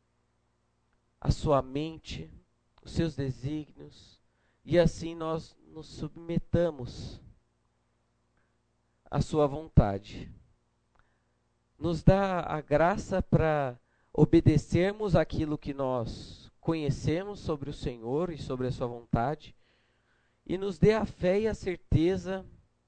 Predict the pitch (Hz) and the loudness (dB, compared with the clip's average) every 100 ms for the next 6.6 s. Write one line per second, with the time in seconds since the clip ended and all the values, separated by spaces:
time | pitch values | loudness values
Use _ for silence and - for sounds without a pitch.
0 | _ - - 170 160 170 - - 165 175 | _ -8 -4 -4 -4 -6 -8 -2 0 0
1 | 202 - _ _ _ _ _ _ _ _ | -2 -14 _ _ _ _ _ _ _ _
2 | _ _ _ _ _ _ 180 185 190 180 | _ _ _ _ _ _ 0 2 0 2
3 | 175 165 151 - 170 - 160 - 156 170 | 4 2 0 -8 -10 -6 -6 2 2 2
4 | 185 151 - 156 147 156 196 214 185 165 | -4 -12 -2 -2 2 2 2 -4 -8 -6
5 | 170 165 - 156 165 - - 165 - 170 | -6 -6 -4 -6 -6 -10 -14 -6 0 2
6 | 160 139 139 143 143 139 | 2 4 6 4 0 -6